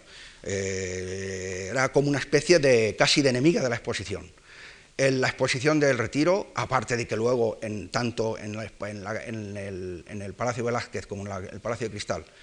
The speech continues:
las exposiciones han sido realmente muy bien cuidadas. pues, eh, la del Retiro estaba muy bien expuesta, ya no había, ya no había ese ambiente de colegio de monjas,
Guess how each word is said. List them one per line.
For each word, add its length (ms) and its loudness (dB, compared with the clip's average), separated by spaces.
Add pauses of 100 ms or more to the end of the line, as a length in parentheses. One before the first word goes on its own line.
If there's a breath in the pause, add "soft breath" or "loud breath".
(300 loud breath)
las 240 0
exposiciones 640 -4
han 120 -6
sido 220 0
realmente 420 -2
muy 180 4
bien 160 2
cuidadas. 540 -6 (640 loud breath)
pues, 400 2
eh, 460 0
la 120 2
del 100 -2
Retiro 280 -2
estaba 480 4
muy 240 2
bien 140 4
expuesta, 440 0
ya 180 4
no 120 0
había, 540 2 (360 loud breath)
ya 180 0
no 80 0
había 260 0
ese 300 4
ambiente 960 0 (260 soft breath)
de 380 -2
colegio 400 2
de 60 2
monjas, 560 2